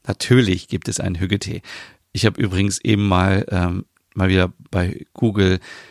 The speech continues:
nach Hügge gesucht und bin fast vom Stuhl gefallen, was es mittlerweile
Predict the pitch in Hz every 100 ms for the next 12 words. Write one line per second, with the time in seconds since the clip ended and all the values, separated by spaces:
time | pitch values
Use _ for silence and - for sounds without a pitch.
0 | _ _ 107 92 - - 131 123 95 95
1 | 98 101 - 101 101 - 104 - 107 -
2 | 107 90 - 127 123 104 - 95 98 92
3 | 95 - 98 104 101 95 92 92 95